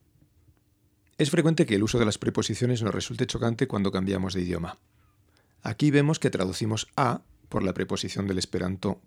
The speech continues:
por. Es esta una construcción típica compuesta por un verbo seguido de otro verbo en infinitivo.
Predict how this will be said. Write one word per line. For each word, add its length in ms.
por. 240
Es 280
esta 260
una 140
construcción 440
típica 420
compuesta 420
por 120
un 120
verbo 360
seguido 400
de 80
otro 160
verbo 280
en 100
infinitivo. 520